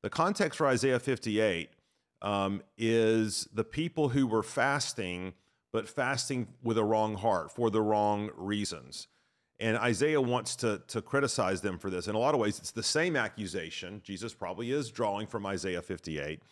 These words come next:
um, of, of, of what the Pharisees were doing. But by learning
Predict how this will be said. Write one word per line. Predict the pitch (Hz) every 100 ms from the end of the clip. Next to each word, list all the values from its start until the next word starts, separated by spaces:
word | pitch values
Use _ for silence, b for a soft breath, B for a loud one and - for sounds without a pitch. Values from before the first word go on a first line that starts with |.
| B B B B -
um, | 104 107 101 104 - _ _ 104 90 -
of, | 110 107 104
of, | 110 95 -
of | 113 92
what | 107 113 -
the | 107
Pharisees | - 143 151 123 117 107 98
were | 101 107
doing. | 87 104 92 85 b b -
But | 110
by | 135 131
learning | 127 143 175 185 170